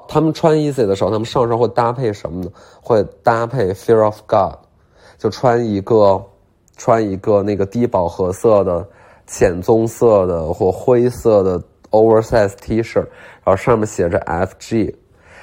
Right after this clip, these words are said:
然后直到他们突然间所有人发现有一个东西就是震撼了他们的眼球，which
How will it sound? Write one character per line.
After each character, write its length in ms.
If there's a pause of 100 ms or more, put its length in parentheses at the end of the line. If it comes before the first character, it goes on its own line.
(120)
然 140
后 80
直 340
到 300
他 180
们 120
突 200
然 240
间 180
所 220
有 80
人 180
发 300
现 380
有 200
一 120
个 100
东 340
西 300
就 140
是 120
震 300
撼 140
了 140
他 140
们 80
的 80
眼 320
球， 380 (440)
which 440